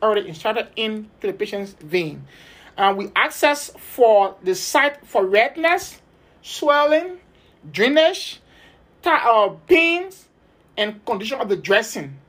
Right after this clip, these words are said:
They all should be intact. It should be safe. Anything that is otherwise should be reported.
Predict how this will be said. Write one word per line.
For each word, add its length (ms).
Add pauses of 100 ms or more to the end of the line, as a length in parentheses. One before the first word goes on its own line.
(220)
They 100 (100)
all 220
should 240
be 180
intact. 540 (160)
It 80
should 120
be 100
safe. 520 (500)
Anything 460
that 140
is 180
otherwise 580 (220)
should 560
be 60
reported. 580